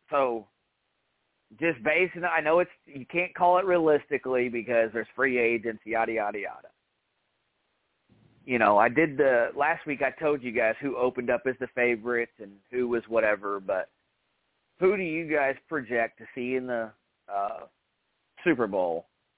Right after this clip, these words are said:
Uh, first question. So who, who do you guys think that's gonna be back in the Super Bowl? And who do you think will be the most improved team?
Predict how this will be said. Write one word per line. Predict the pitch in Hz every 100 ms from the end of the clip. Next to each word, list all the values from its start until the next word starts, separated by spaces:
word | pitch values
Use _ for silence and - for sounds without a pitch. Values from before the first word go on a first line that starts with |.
| _ _ _ _ _ _ _ _ _ _ _ _ _
Uh, | 101 101 87 73 62 _ _ _ _ _ _ _ _ _ _ - _ - _ _ _ _ _ _ - 110
first | 170 151
question. | - 101 - 104 120 _ _ _ _
So | 101 95
who, | 131 143
who | 143 156
do | 156
you | 151
guys | 143 143 -
think | 143 139
that's | 139
gonna | - 131
be | 131
back | 123 120
in |
the | 143 143
Super | 120 104
Bowl? | 92 135 _ _ _ _ _ _ _ _ _ -
And | 127 123 120 113 110 110 _ -
who | 156
do | 160
you | 135 147 165 160
think | 127 120 120 - - _ _ _ _ _ _ _ _ -
will | 135
be | 127
the | 127 117
most | 120 143 165 -
improved | 120 117 - 175 226 214 - _ -
team? | 110 95 101